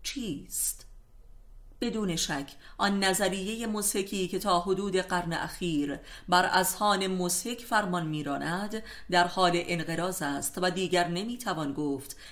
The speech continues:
که برای فکر کردن و درست و عمیق و بکر اندیشیدن بایستی پروتئین و ویتامین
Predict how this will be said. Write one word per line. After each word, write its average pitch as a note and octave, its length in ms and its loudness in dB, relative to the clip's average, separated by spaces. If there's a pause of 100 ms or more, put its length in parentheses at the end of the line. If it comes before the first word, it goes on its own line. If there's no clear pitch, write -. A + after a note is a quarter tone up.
که A#3 100 -4
برای G#3+ 400 4
فکر E3+ 600 0
کردن D3 680 -4 (280)
و F3 100 6
درست G3 640 2
و G3 100 2
عمیق G3 720 0
و F#3 80 4
بکر E3 440 2
اندیشیدن D3+ 1000 -2 (220)
بایستی A3 640 0
پروتئین G#3 720 -2
و G#3 120 2
ویتامین D#3 720 -2